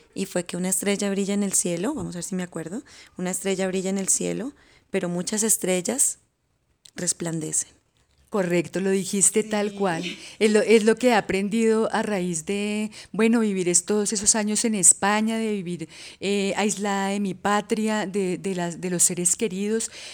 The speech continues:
Speaker 2: pero al mismo tiempo al conocer personas nuevas que te van alimentando, ¿no es cierto?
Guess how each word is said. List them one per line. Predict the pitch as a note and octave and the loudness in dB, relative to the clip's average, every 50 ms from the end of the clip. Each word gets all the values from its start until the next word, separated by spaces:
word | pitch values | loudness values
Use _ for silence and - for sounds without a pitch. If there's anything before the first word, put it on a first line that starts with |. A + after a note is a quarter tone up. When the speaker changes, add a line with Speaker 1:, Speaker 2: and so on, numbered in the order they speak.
| - - | -10 -2
Speaker 2:
pero | - A3+ G#3+ G#3 | 2 2 4 4
al | G3 F#3+ | 2 2
mismo | F#3 F3+ F3+ F#3 F#3+ F#3+ | 0 -2 -2 -2 -2 -2
tiempo | - A#3+ B3 A#3 A3+ G#3+ G#3+ - A3+ A3+ - - | 0 0 2 2 0 -2 -2 0 0 0 -2 -2
al | - - G#3 G#3+ G#3 | -2 0 0 0 -2
conocer | - G#3+ G3 F#3 F3 - F#3+ E3 F3 - | -2 -4 -2 -2 -2 -2 -4 -4 -4 -4
personas | - G3+ G3+ - - A#3 G#3+ G#3+ A3 A3+ | -6 0 2 4 4 4 2 0 0 0
nuevas | A3 A3+ A3+ A3 A3 A3 A3 - - | 0 0 0 0 -2 -2 -2 -2 -4
que | - A#3+ | -4 -6
te | A#3 - G#3 | -4 -4 -4
van | F#3+ F3+ E3+ | -4 -4 -4
alimentando, | E3+ F3 G3 A3 G#3 G#3 F#3+ F3+ F#3 F3+ F3 F3 E3+ F3 | -4 -4 -2 -2 -2 -2 -4 -4 -4 -4 -4 -4 -4 -6
¿no | E3+ E3+ | -6 -4
es | E3+ - | -2 -2
cierto? | - - A3 G#3+ G#3 - - C#4 | 0 0 -2 -2 -4 -6 -8 -10